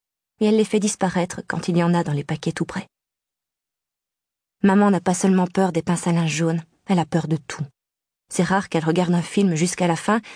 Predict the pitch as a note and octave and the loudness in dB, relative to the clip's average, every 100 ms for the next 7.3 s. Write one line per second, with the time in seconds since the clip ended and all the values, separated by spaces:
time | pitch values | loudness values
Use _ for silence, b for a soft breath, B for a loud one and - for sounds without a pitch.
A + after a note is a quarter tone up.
0 | B B G3 F#3 A3 G3 A3 G#3 G#3 E3+ | B B 2 2 0 0 0 0 0 0
1 | - F#3+ F3+ G3+ - G3 F3+ F3 E3+ F#3 | 0 2 4 2 0 0 0 0 0 0
2 | A3 - F3+ F#3 G#3+ G3 E3 G3 F#3+ E3+ | -4 -4 -4 -2 0 0 0 0 0 0
3 | F3+ E3 G#3+ E3+ C#3+ F3+ F3+ F3+ F#3 E3+ | -2 0 0 -2 -2 -2 2 2 2 0
4 | E3+ D3 - - - _ _ _ _ _ | -2 -4 -10 -14 -20 _ _ _ _ _
5 | _ _ _ _ _ _ _ _ _ _ | _ _ _ _ _ _ _ _ _ _
6 | _ G#3 A3+ A#3+ A3+ G#3+ G3+ G#3+ G3 F3 | _ 0 2 4 4 4 4 2 2 2
7 | D3+ - | -2 -4